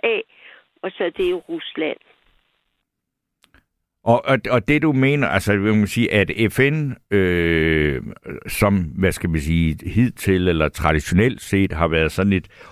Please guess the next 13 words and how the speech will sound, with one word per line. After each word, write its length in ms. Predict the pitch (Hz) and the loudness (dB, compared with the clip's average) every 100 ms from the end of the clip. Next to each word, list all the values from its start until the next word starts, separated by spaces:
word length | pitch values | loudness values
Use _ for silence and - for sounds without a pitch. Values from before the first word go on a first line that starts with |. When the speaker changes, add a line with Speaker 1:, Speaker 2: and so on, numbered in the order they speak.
| - | -4
Speaker 2:
organ, 460 | 110 98 139 156 151 | -2 0 2 2 0
der 100 | 92 | -6
skulle 260 | 82 - 90 | -8 -6 -4
prøve 420 | - 87 95 107 - | 0 2 2 2 0
at 220 | 90 80 | 0 0
formidle, 920 | - - 92 95 107 - 98 95 87 71 | -2 -2 2 2 2 0 -2 0 0 0
øh, 460 | 76 76 60 50 | 0 0 0 0
en 100 | 85 | 0
fred 340 | - - 82 87 | 0 0 2 2
mellem 300 | 87 80 87 | 2 0 -2
to 280 | - 85 | -2 -2
stridende 440 | - - 78 85 85 | -2 0 2 2 2
parter? 420 | - 64 67 69 | 0 -2 -2 -4